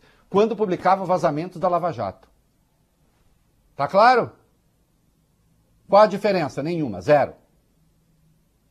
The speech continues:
Mas ficava essa conversa, "Ah, não, isso é ilegal,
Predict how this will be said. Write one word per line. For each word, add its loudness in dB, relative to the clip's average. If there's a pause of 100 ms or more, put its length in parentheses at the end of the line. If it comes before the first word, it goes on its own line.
(580)
Mas 4 (1200)
ficava 4
essa -2
conversa, 2
"Ah, 8
não, 4
isso -4
é 8
ilegal, 6